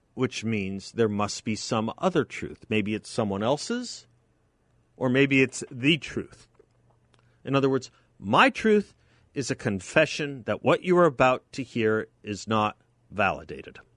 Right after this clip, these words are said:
and may not be, in fact, true. And Kamala Harris tells this college student, "Thank you for giving us your perspective, your experience, your truth." Who is this person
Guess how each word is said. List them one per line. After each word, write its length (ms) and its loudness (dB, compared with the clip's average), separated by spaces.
and 240 -4
may 120 4
not 360 0
be, 280 -10
in 140 -8
fact, 480 -2
true. 360 -4
And 160 -4
Kamala 460 0
Harris 340 0
tells 360 0
this 200 -8
college 400 -2
student, 580 -12
"Thank 240 -2
you 80 -4
for 160 -14
giving 340 -6
us 240 -6
your 160 0
perspective, 640 -4
your 240 2
experience, 880 -4
your 320 2
truth." 340 -4
Who 160 2
is 160 0
this 220 -8
person 500 -8